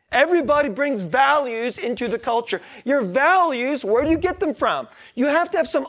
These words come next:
ultimate understanding of where your values come from. You know what that is? That's religion.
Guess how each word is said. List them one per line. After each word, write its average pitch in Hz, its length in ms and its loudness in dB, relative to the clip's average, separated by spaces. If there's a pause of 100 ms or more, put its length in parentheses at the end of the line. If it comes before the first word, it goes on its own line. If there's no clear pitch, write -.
ultimate 330 420 0
understanding 269 920 -2
of 240 120 0
where 240 160 0
your 254 160 0
values 262 420 0
come 247 160 -8
from. 220 140 -6
You 226 60 -4
know 269 80 0
what 254 160 -2
that 208 180 0
is? 262 240 0 (260)
That's - 180 -14
religion. 135 420 -14